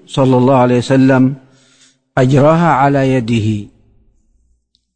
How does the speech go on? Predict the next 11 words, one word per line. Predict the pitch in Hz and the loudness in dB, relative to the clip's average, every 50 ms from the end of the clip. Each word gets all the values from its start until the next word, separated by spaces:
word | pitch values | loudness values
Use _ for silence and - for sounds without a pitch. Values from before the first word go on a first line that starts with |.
| _ _ _ _ _ _ _ _ _ _ _ _ _ _ _ _ _ _ _ _ _ _ _ - | _ _ _ _ _ _ _ _ _ _ _ _ _ _ _ _ _ _ _ _ _ _ _ 0
وفيها | 131 123 123 151 156 160 165 170 156 | 0 2 4 4 4 4 2 2 0
من | 156 156 151 | 0 -2 -4
التقريع | 151 - - - 147 127 - 165 190 208 196 139 139 | -4 -4 -4 -4 -4 -2 -2 -2 0 0 0 0 0
والتوبيخ | 147 135 - 147 135 123 127 120 139 135 123 - - | -2 -2 -2 0 0 0 2 2 0 0 0 -2 -2
لهؤلاء. | 117 123 127 120 117 135 160 175 139 139 139 131 123 120 107 110 110 98 - _ _ _ _ _ _ _ _ _ _ _ _ _ _ - | -2 0 0 0 2 2 2 2 0 0 -2 -2 -2 -2 -2 -4 -6 -8 -12 _ _ _ _ _ _ _ _ _ _ _ _ _ _ -4
أقول: | 139 131 120 156 143 151 165 185 196 240 - - _ _ _ _ _ _ _ _ _ _ _ _ _ _ _ _ _ _ _ _ _ _ _ _ _ _ _ _ _ _ _ _ _ _ _ _ _ _ _ _ _ | -2 -2 0 2 2 2 2 2 0 -4 -8 -16 _ _ _ _ _ _ _ _ _ _ _ _ _ _ _ _ _ _ _ _ _ _ _ _ _ _ _ _ _ _ _ _ _ _ _ _ _ _ _ _ _
معنى | - 151 139 127 139 143 135 135 | 0 2 2 2 2 2 0 -2
كلام | - - 135 135 160 170 156 139 | -2 -2 0 2 2 2 2 0
الشارح | 131 120 117 110 - - - - - 156 156 151 143 135 120 | -2 -4 -6 -8 -10 -10 -8 -4 -2 0 0 2 0 -2 -4
حفظه | - - 120 117 127 131 135 127 120 123 | -6 -6 -4 -4 -2 -2 0 0 0 0
الله | 123 123 127 135 131 127 127 | 0 2 2 2 2 0 -2